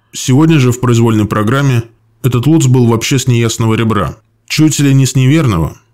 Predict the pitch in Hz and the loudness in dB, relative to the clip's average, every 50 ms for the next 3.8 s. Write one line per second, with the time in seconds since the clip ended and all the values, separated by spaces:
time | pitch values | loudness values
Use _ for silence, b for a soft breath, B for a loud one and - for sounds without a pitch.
0 | _ _ _ _ _ _ - 120 131 147 151 139 127 - 123 120 117 110 117 120 | _ _ _ _ _ _ -4 -2 0 0 0 0 0 0 0 0 0 2 0 2
1 | 120 120 113 104 - - 104 104 117 143 175 185 - - - 98 - - - 123 | 2 0 0 -2 -2 -2 -2 0 0 0 0 -2 -4 -6 -6 -6 -6 -2 -4 -2
2 | 120 147 143 143 143 160 196 208 - 165 165 160 147 139 151 139 123 120 120 117 | 0 2 2 2 2 2 2 2 0 0 0 2 2 2 2 2 2 2 2 2
3 | 120 120 120 110 101 90 80 90 95 92 110 131 151 151 127 101 | 2 2 2 2 0 -2 -2 -2 -2 0 0 0 0 0 -2 -4